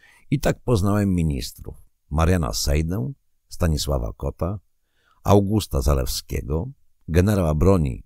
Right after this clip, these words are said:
Józefa Hallera, którego znałem jeszcze sprzed wojny,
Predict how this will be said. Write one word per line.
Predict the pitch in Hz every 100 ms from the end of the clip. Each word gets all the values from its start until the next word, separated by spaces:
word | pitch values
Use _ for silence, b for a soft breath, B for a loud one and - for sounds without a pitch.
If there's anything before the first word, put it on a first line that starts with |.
| _
Józefa | 76 76 101 73
Hallera, | 67 73 71 65 60 64 95 -
którego | - 65 65 71
znałem | 71 67 67
jeszcze | 71 - 69
sprzed | - - 71
wojny, | 65 67 67 87